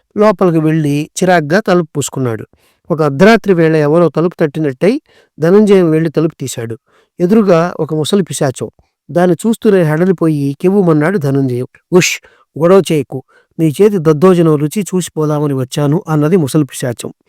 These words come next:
ధనంజయం ఒక పళ్ళెంలో దద్దోజనం వేసి తెచ్చాడు. పిశాచం దద్దోజనం తిని, "ఆహా అమోఘం,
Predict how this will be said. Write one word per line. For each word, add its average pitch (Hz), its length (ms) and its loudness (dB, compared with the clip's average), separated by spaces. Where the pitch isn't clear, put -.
ధనంజయం 196 640 2
ఒక 156 140 -6
పళ్ళెంలో 165 680 0
దద్దోజనం 165 760 2
వేసి 180 320 -2
తెచ్చాడు. 127 480 -8
పిశాచం 185 480 0
దద్దోజనం 170 520 2
తిని, 202 280 -2
"ఆహా 151 260 -2
అమోఘం, 156 520 2